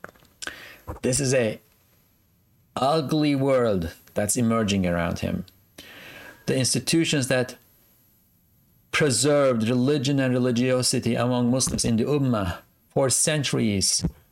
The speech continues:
are being demolished, disappearing, right? The caliphate is in the process of disappearing. It's not abolished yet. That's going to happen in nineteen twenty-four.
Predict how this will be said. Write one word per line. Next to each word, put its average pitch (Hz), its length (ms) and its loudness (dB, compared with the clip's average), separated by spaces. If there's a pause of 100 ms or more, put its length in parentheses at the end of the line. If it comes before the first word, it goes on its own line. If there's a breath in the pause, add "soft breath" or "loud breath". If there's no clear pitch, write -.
(380)
are 127 400 0 (720)
being 131 280 2
demolished, 120 800 0 (440)
disappearing, 123 840 0 (1300)
right? 98 280 -2 (340 soft breath)
The 110 100 -4
caliphate 139 800 0
is 120 160 0
in 117 100 2
the 117 80 0
process 120 360 -2
of 107 120 0
disappearing. 101 640 0
It's 120 140 -2
not 135 120 0
abolished 123 460 0
yet. 104 160 -4
That's 101 260 -2
going 101 160 -2
to 104 80 -4
happen 101 180 0
in 98 40 0
nineteen 95 260 -2
twenty-four. - 600 -4